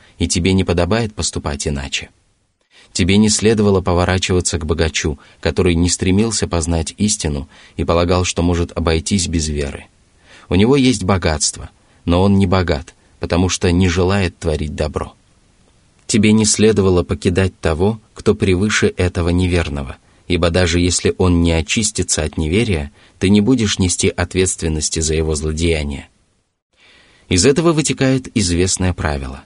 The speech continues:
Нельзя оставлять нечто определённое ради чего-то неопределённого и отказываться от реальной пользы ради пользы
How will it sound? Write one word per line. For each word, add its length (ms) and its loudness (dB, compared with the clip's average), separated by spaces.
Нельзя 460 2
оставлять 680 0
нечто 480 0
определённое 800 0
ради 280 0
чего-то 420 -2
неопределённого 1000 -2
и 80 0
отказываться 800 -2
от 120 -4
реальной 400 0
пользы 500 -2
ради 260 2
пользы 540 -2